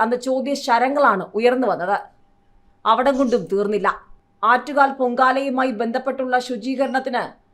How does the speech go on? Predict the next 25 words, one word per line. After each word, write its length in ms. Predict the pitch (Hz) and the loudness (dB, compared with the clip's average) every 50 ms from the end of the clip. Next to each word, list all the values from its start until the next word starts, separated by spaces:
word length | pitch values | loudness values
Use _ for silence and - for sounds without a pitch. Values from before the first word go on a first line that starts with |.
| _ _ _ _ - | _ _ _ _ -4
ടിപ്പർ 400 | 277 262 269 - - 294 285 277 | -4 -4 -4 0 0 0 0 0
ലോറികൾ 500 | 269 269 269 262 269 240 254 240 - - - | 0 0 0 -2 0 0 -2 -2 -2 -6 -6
വാടകയ്ക്കെടുത്ത 800 | 196 220 233 240 247 247 269 262 285 277 - 262 240 247 - - - - - - | -2 2 2 2 2 2 0 -2 -2 -4 -4 -4 -4 -2 0 -2 -2 -2 -4 -10
സംഭവത്തിൽ 800 | 208 - 262 220 220 214 220 269 262 240 247 254 214 160 - - _ _ _ - | -8 -4 -4 -4 -4 -2 -4 -4 -4 -2 -2 -4 -4 -4 -6 -14 _ _ _ -4
ഒരുപാട് 380 | 208 233 254 247 262 262 262 262 | -2 -2 0 2 2 2 2 0
ചോദ്യങ്ങൾ 640 | 254 254 254 247 247 220 262 254 247 202 160 - - - _ _ _ - | -2 -2 0 0 0 0 -2 -2 -2 -2 -4 -4 -6 -12 _ _ _ -2
ആര്യ 300 | - 208 226 233 254 262 | 0 2 4 4 4 4
രാജേന്ദ്രന് 600 | 254 254 247 247 240 254 254 233 247 247 254 247 | 4 4 2 2 2 0 0 0 0 -2 -2 -2
നേരെ 260 | 247 240 220 214 180 - | -2 0 0 0 -2 -2
ഉയർന്നു 380 | - 202 226 240 247 262 262 240 | -4 -2 -2 0 0 0 -2 -2
വന്നു. 320 | 185 165 170 196 220 220 - - _ _ _ _ _ _ - | -2 -4 -4 -4 -4 -4 -6 -14 _ _ _ _ _ _ -4
നികുതി 380 | 208 220 240 262 - 269 240 302 | 0 2 2 2 2 0 -2 0
തട്ടിപ്പ്, 540 | - 294 254 247 - 277 240 - 262 262 247 247 247 | 2 2 0 0 0 -6 -6 0 0 2 2 2 0
പൊങ്കാല 460 | 240 240 240 254 262 269 269 269 269 | -2 0 0 4 6 6 6 6 6
വെട്ടിപ്പ്, 600 | 269 254 254 247 254 269 254 262 - 240 226 214 | 4 2 2 0 0 -2 -2 0 2 4 4 4
ജാതി 420 | 190 190 170 226 220 233 240 240 269 | 2 2 2 4 4 4 4 2 0
തിരിച്ച് 360 | 233 269 247 247 240 - 262 | -4 -4 -6 -6 -6 -6 -2
കായ്കെട്ടിയും 640 | 240 240 226 226 233 226 247 247 247 254 233 226 226 | 2 4 4 4 2 0 -2 -2 -2 -2 -4 -2 -2
അങ്ങനെ 240 | 220 240 247 247 - | -2 0 -2 -2 0
ഒരുപാട് 460 | 208 220 214 240 233 254 247 269 262 | 2 2 2 2 2 4 4 6 4
വിവാദങ്ങൾ 600 | 269 254 226 208 240 247 254 247 254 247 196 165 139 - - | 4 0 2 4 4 4 4 4 0 0 0 -2 -2 -4 -4
തിരുവനന്തപുരം 640 | 226 240 240 254 254 254 262 262 240 254 247 247 | -4 -2 -2 -4 -4 -2 -4 -2 -2 -2 -4 -2
കോർപ്പറേഷനുമായി 680 | 247 240 233 226 - 269 269 254 262 - 254 247 240 247 | -2 -2 -2 -2 -2 -2 -2 -2 -4 -4 -2 -2 0 0
ബന്ധപ്പെട്ട് 520 | 240 196 214 220 220 240 240 247 247 208 247 | 0 0 0 0 0 0 -2 -2 -2 -4 -4
ചർച്ചയാക്കിക്കൊണ്ട് 920 | 247 254 220 214 214 - 262 254 226 214 - 247 - 262 247 226 233 196 151 | -4 -2 -2 -2 -4 -4 -4 -4 -4 -4 -4 -4 -2 -2 0 2 2 0 0